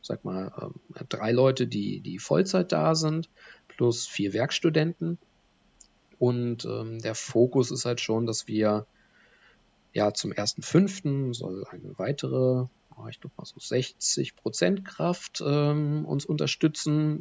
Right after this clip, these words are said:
Ähm, wir wollen, ähm, noch einen fünften Werkstudenten dazu gewinnen, plus im Grunde spätestens zum Sommer hin noch einen, äh, noch einen Softwareentwickler.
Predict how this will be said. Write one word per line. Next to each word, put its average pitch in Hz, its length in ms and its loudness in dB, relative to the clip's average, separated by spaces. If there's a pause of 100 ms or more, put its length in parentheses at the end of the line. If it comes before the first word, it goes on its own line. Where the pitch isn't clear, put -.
Ähm, 113 480 0
wir 104 140 0
wollen, 104 640 0 (100)
ähm, 98 200 -12 (280)
noch - 220 -8
einen 107 180 -10
fünften - 460 -14
Werkstudenten 156 1000 0
dazu 151 380 -4
gewinnen, 143 560 2
plus - 680 -4
im 117 140 -10
Grunde 113 460 -2
spätestens 117 840 0
zum 110 180 -6
Sommer 113 260 -2
hin 107 180 -6
noch - 260 -8
einen, 98 380 -12 (100)
äh, - 240 -20
noch 110 140 -14
einen - 100 -12
Softwareentwickler. 156 840 0